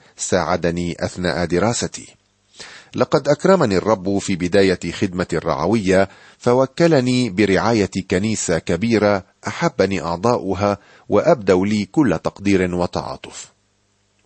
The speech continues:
كنت مبتدئا عندئذ في خدمة الرعوية، وكان من الصعب أن أرعى كنيسة كبيرة وبارزة كتلك، ولكنهم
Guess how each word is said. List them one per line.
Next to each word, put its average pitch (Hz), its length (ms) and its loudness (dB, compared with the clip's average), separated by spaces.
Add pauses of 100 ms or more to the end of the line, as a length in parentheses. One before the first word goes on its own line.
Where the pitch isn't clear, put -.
(460)
كنت 143 280 0
مبتدئا 98 680 0
عندئذ 92 640 0
في 82 200 -8
خدمة 85 360 -4
الرعوية، 95 680 2 (300)
وكان 107 520 2
من 95 140 0
الصعب 101 440 0
أن 98 300 -2
أرعى 90 380 -2
كنيسة 92 420 -4
كبيرة 92 720 -2
وبارزة 98 580 2
كتلك، - 640 -4 (360)
ولكنهم 123 640 0